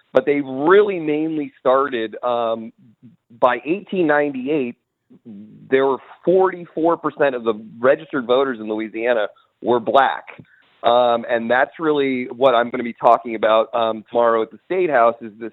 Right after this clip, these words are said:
story from eighteen sixty-two to eighteen ninety-eight, which is a story of black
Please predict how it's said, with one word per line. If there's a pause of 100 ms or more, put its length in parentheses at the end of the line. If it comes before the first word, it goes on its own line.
(160)
story (580)
from
eighteen
sixty-two
to
eighteen
ninety-eight,
which
is
a
story
of (200)
black